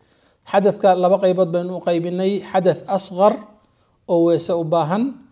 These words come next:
iyo xadath akbar oo qubays ama maydhasho u baahan. Labadaasaynu xadafkiina u kala qaybinay. Marka,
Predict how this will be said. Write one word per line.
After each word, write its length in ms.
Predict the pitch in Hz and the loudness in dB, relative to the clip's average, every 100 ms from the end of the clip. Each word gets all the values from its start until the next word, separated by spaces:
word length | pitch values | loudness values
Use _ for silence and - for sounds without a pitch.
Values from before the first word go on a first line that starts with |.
| _ _ _ | _ _ _
iyo 180 | 196 175 | -2 -2
xadath 400 | - 196 185 180 - | 0 0 2 0 -2
akbar 400 | 202 196 190 226 - - _ _ | -6 0 2 2 2 -18 _ _
oo 160 | 196 170 | -4 -2
qubays 400 | 180 180 175 175 | -2 0 0 0
ama 160 | 160 156 | -8 -4
maydhasho 380 | 156 151 - - | -2 -4 -6 -18
u 60 | |
baahan. 280 | 139 131 123 _ _ _ _ _ _ _ _ _ _ | -18 -18 -20 _ _ _ _ _ _ _ _ _ _
Labadaasaynu 640 | 170 175 165 170 156 160 160 | 4 4 4 0 -4 -4 -4
xadafkiina 560 | 170 156 139 175 180 185 - _ _ _ | -4 -4 -4 -6 -6 -8 -16 _ _ _
u 80 | 226 | -2
kala 260 | - 160 147 | 4 4 2
qaybinay. 520 | 143 139 135 123 120 - _ _ _ - | 0 -2 -2 -8 -12 -16 _ _ _ -4
Marka, 260 | 170 185 | 2 6